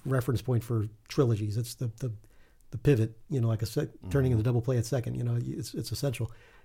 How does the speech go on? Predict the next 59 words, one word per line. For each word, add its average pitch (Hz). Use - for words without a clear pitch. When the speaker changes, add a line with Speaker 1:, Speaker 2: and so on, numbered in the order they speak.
Speaker 1:
Um, 113
we're 147
gonna 160
get 180
that 117
again. 110
We're 123
gonna 123
get 127
that. 120
There's 135
gonna 151
be 175
a 147
lot 131
of 156
people 151
after 120
the 123
second 131
one, 113
I 107
think, 117
that 120
are 120
gonna 120
think 117
the -
second 123
one 120
was 117
better 117
than 113
this 120
one. 120
Speaker 2:
I 139
Speaker 1:
But 127
Speaker 2:
don't 92
know, 92
man, 82
because 87
the 87
first 107
Speaker 1:
but -
Speaker 2:
one -
Speaker 1:
to 143
your 160
Speaker 2:
bar 92
Speaker 1:
point, 123
Speaker 2:
is 131
so 95
Speaker 1:
I 147
mean, 131
if 120
Speaker 2:
high. -
Speaker 1:
they 156
kill 160
off 147
Luke 147